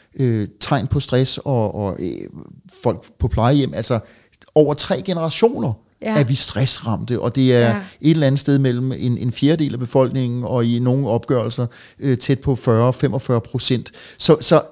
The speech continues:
Speaker 1: der er også noget med den mentale tilstand i landet,
Speaker 2: Mm.
Speaker 1: som absolut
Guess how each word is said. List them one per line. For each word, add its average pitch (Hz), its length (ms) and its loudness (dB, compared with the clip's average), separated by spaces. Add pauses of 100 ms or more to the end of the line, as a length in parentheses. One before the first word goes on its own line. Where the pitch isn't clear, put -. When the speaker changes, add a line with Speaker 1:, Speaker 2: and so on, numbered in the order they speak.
(120)
Speaker 1:
der - 80 2
er 123 140 0
også 175 280 4
noget 180 120 4
med 175 80 2
den 156 260 0 (280)
mentale 151 500 2
tilstand 151 480 -2
i 135 60 0
landet, 127 440 0
Speaker 2:
Mm. 214 120 0
Speaker 1:
som 202 160 2 (120)
absolut 208 580 -4